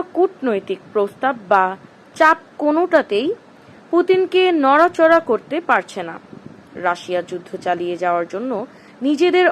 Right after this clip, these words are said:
অর্থনীতি ও সামরিক কাঠামোকে শক্ত অবস্থানে রেখেছে। ট্রাম্প নিজেও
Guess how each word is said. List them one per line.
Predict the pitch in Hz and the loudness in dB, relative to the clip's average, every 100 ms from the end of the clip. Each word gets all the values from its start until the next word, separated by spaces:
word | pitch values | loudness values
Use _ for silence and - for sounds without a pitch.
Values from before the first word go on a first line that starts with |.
| - | 2
অর্থনীতি | 277 - 349 339 339 339 - | 0 -2 -4 -4 -2 -2 0
ও | 208 202 - | -2 -4 -6
সামরিক | 214 220 226 - - 233 | -6 -4 -8 -10 -8 -2
কাঠামোকে | 220 220 311 240 175 185 262 - - - - | -2 -2 -4 -4 -4 -8 -10 -18 -20 -20 -2
শক্ত | - 311 - - 381 - 285 | 4 4 2 -2 -2 0 0
অবস্থানে | 294 320 - 320 302 | -2 -4 -4 -2 0
রেখেছে। | 190 175 185 - - - - - - - - - | -2 -4 -8 -10 -14 -14 -20 -20 -20 -20 -20 -8
ট্রাম্প | 196 185 - - 196 | -6 -4 -6 -10 -8
নিজেও | 214 247 277 | -4 0 0